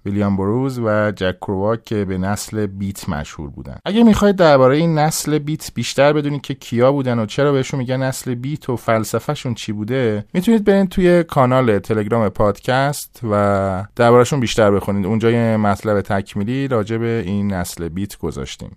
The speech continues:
پری اسمیت سال دو هزار و ده جایزه ملی کتاب آمریکا رو برای کتاب خاطراتش به اسم بچه‌های معصوم می‌بره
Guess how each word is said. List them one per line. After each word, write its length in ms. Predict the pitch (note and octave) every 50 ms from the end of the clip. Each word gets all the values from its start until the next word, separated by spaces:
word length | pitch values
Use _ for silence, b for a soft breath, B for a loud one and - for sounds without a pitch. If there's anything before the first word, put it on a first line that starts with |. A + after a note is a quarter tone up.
| _ _ _
پری 240 | - D3+ D3+ E3 E3
اسمیت 480 | E3 - - G3 G3+ G3+ F3+ D3+ C#3+ -
سال 540 | - - - - E3 D#3+ E3+ F3 F3+ F3
دو 140 | E3 D3+ C3+
هزار 240 | B2 A#2 A2+ A#2 A2+
و 40 | A2+
ده 260 | A#2+ B2+ C#3+ C#3 C3+ -
جایزه 460 | B2+ A#2 A2+ A2+ G#2+ A#2+ C3 C3+ C#3
ملی 500 | C#3 B2+ A#2 A2 G#2 G#2+ G#2+ B2 C3 C#3
کتاب 380 | - - A#2+ G#2+ B2 A#2 A#2 C3
آمریکا 400 | B2 A#2 G#2+ G2 F#2+ - - A#2
رو 80 | A#2+
برای 200 | A2+ G#2 G#2+ A2+
کتاب 320 | - - G2+ - G#2+ A2+ A#2
خاطراتش 1080 | - - G#2+ F#2+ F2+ - G2+ F#2+ G2 A2 A#2 - - F#2+ F2+ F2+ F#2 F#2 - - -
به 140 | - F2 G2
اسم 300 | G2 - - A#2 A2 G#2
بچه‌های 560 | A#2 G2+ E2 E2+ - - G2+ F2+ F2+ F2+ E2+
معصوم 460 | F#2 F#2 F#2 F2+ - - - A#2 A#2
می‌بره 540 | A#2+ B2+ B2 A#2+ A2 G#2 G2 F#2+ F#2+ F#2